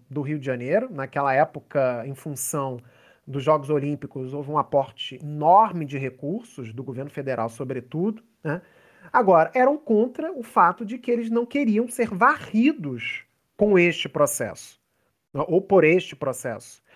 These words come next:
Ou seja, não se admitia o fato de que algumas pessoas ganhariam com o processo de desenvolvimento da cidade em detrimento das outras. No caso, eles que estavam sendo removidos dos seus locais originais de moradia, muitas vezes para regiões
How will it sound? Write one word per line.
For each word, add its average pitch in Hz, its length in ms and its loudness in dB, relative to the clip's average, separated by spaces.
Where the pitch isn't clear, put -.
Ou - 100 -20
seja, 156 180 -4
não 175 80 -4
se 190 160 -4
admitia 233 760 -4
o 294 60 -4
fato 190 460 0
de 185 120 -10
que 202 400 -6
algumas 202 680 2
pessoas 185 680 -2
ganhariam 202 760 2
com 196 140 -2
o 185 60 -4
processo 156 580 -4
de 139 100 -10
desenvolvimento 131 640 -6
da 147 80 -8
cidade 220 480 2
em 320 80 -4
detrimento 247 800 0
das 151 240 2
outras. 123 360 -8
No 175 80 -8
caso, 151 320 0
eles 170 240 0
que 302 80 -12
estavam 175 320 -2
sendo 165 220 -8
removidos 185 800 -4
dos 180 120 -6
seus 165 160 -4
locais 165 400 0
originais 143 420 -6
de 143 80 -10
moradia, 180 560 -4
muitas 190 360 -2
vezes 175 320 0
para 202 200 -4
regiões 185 480 -8